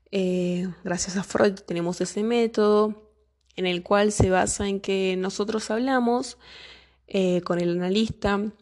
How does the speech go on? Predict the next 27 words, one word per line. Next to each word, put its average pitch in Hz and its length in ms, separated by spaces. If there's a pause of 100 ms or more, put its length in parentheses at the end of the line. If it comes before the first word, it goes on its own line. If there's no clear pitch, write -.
(100)
nosotros 202 360
somos, 202 520
eh, 180 280
los 170 160
sujetos 202 580
que, 165 640 (680)
que - 100
tenemos 196 500
el 165 80
saber, 170 460
pero 175 160
no 165 100
lo 185 140
tenemos 175 400
advenido. 170 680 (840)
Entonces, 185 400
a 190 60
través 185 200
del 208 80
psicoanálisis 208 960
podemos 190 480
llegar 190 320
a 190 100
ese 190 220
advenimiento 175 720
del 165 140
saber 196 600